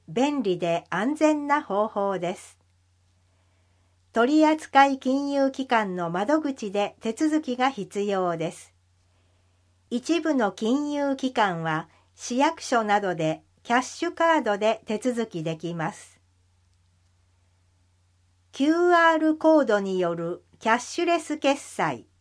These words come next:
一の市民税、府民税。二の固定資産税、都市計画税。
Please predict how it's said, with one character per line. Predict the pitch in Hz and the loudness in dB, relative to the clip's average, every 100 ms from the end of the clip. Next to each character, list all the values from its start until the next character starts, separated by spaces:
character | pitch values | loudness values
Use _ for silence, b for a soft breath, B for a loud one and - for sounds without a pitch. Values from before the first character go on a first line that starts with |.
| _ _ _ _ _ _ _ _ _ _ _ _ _ | _ _ _ _ _ _ _ _ _ _ _ _ _
一 | 226 226 294 254 | -10 -4 -2 0
の | 185 180 - | 0 0 -4
市 | - 240 | -8 -2
民 | 262 320 277 175 | 0 2 -2 0
税、 | 170 160 143 | 0 0 -2
府 | - 220 | -2 -2
民 | 277 277 180 | 0 -2 -4
税。 | 156 139 127 - _ _ _ _ _ _ - | -4 -6 -6 -12 _ _ _ _ _ _ -6
二 | 240 269 | -4 -2
の | 185 175 - - | 0 -2 -6 -8
固 | 214 214 | -4 2
定 | 311 320 | 2 2
資 | 311 277 | -2 -2
産 | 294 277 196 | 2 2 0
税、 | 160 151 139 - | -4 -6 -6 -8
都 | 202 | -8
市 | - 311 | -4 -4
計 | 311 262 269 269 | 0 2 2 0
画 | 247 233 214 | -4 -4 -6
税。 | 160 139 113 | -4 -6 -10